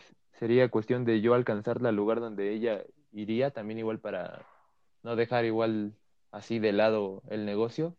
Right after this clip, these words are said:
porque, bueno, mi, nuestro plan, ya lo hemos platicado, y pues nuestro plan es como que, este, aunque estemos, este, trabajando por alguna u otra empresa, ya si llegamos en la nochecita o hacer algunos,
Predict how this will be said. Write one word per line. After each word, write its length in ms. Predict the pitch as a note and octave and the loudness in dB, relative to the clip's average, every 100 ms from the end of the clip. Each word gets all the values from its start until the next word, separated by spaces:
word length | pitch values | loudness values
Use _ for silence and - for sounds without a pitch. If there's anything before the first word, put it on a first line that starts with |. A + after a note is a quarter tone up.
| - | -16
porque, 400 | G#2 A2 G2+ F#2 _ _ | -12 -8 -8 -10 _ _
bueno, 200 | A#2+ C3 | -10 -6
mi, 160 | B2 A#2 | -6 -6
nuestro 340 | A2 A#2 A#2+ | -8 -8 -6
plan, 320 | A#2 C#3+ E3 F3 _ _ _ _ _ | -2 -2 -2 -8 _ _ _ _ _
ya 180 | B2+ A#2+ | -10 -4
lo 80 | C3 | -2
hemos 180 | C3 B2+ | -2 -4
platicado, 480 | G#2+ F2+ A2 A2+ A2+ | -8 -8 -6 -4 -6
y 60 | F2 - | -8 -14
pues 120 | - | -14
nuestro 240 | G2+ G#2 G#2 | -14 -12 -12
plan 220 | A2+ A2+ | -10 -10
es 100 | A2+ | -12
como 280 | - G2 F#2 | -14 -14 -14
que, 280 | - F2 - _ _ _ _ _ _ _ _ - | -14 -14 -16 _ _ _ _ _ _ _ _ -16
este, 400 | G#2+ - - F#2+ | -16 -14 -8 -6
aunque 280 | G2+ A2 G#2+ | -6 -6 -6
estemos, 360 | C3 C3+ C3+ | -4 -4 -6
este, 240 | A#2+ - G2 | -10 -12 -14
trabajando 680 | - G2 F#2+ A2 A2+ A2+ | -6 -2 -2 -2 -4 -4
por 340 | - F#2+ F#2 F#2+ _ _ _ _ _ _ | -4 -4 -4 -6 _ _ _ _ _ _
alguna 420 | G#2 G#2 A2 A#2 A2 | -12 -8 -6 -4 -2
u 80 | |
otra 180 | A2 A#2 | -2 -2
empresa, 500 | A2+ - A#2 B2+ D3 - _ _ _ _ _ _ | -4 -2 -2 -2 -6 -8 _ _ _ _ _ _
ya 320 | F#2 G#2 A2+ | -4 2 2
si 180 | A#2 A2+ | 2 -2
llegamos 480 | G2+ G#2 G#2 A#2+ A#2 | 0 0 0 -2 -4
en 80 | A2 | -8
la 80 | G2 | -6
nochecita 760 | G2 F#2+ G2+ - A#2 A#2 A2 G2+ | -6 -8 -10 -8 -8 -6 -4 -2
o 100 | F#2+ | -2
hacer 260 | F#2+ A2 | -4 -4
algunos, 380 | G#2+ G#2+ A2+ G#2+ | -4 -4 -8 -10